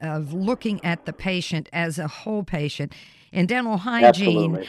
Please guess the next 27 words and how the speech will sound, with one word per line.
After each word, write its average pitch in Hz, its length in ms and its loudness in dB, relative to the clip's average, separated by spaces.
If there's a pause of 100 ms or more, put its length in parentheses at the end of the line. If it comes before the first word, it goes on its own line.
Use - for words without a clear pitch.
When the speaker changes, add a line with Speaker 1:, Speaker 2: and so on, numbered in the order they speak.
(220)
Speaker 1:
we 214 120 2
used 226 280 0
to 208 100 -2
say 190 480 0
a 190 80 -4
Coke 359 500 -4
is 202 160 -2
better. 170 560 -2
Uh, 175 60 2
we, 185 460 0
and 165 220 -2
I'm, 180 340 0
I 165 220 -2
am 160 240 0
not 165 240 0
one 151 200 -2
of 143 60 0
Speaker 2:
Yep, 113 80 10
Speaker 1:
the 120 80 10
we's, 156 240 0
Speaker 2:
yep. 117 140 6 (540)
Speaker 1:
uh, 175 480 -2
that 190 240 -2
a 196 60 -4
Coke 311 360 -2
was 180 200 -4
better. 185 560 0